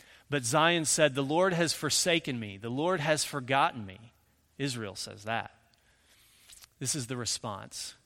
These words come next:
from God. "Can a woman forget her nursing child, that she should have no compassion on the son of her womb?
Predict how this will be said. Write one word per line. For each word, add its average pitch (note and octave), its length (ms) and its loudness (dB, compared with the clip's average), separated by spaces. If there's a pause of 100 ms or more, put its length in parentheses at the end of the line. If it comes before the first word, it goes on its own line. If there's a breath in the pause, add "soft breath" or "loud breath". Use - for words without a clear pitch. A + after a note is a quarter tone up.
(800 soft breath)
from B2 240 -10
God. A2 260 -2
"Can - 160 -4
a C#3+ 80 0
woman D#3+ 320 0
forget C3+ 440 -2
her C3+ 140 -6
nursing C3+ 460 -4
child, C3 560 -4
that A#2+ 160 -8
she C#3+ 360 -4
should C3+ 200 -6
have A#2+ 180 -2
no A2+ 280 -6
compassion C3 720 -6
on A#2 180 -8
the G#2+ 80 -8
son B2 300 -6
of B2+ 80 -10
her A2 100 -12
womb? G#2+ 460 -12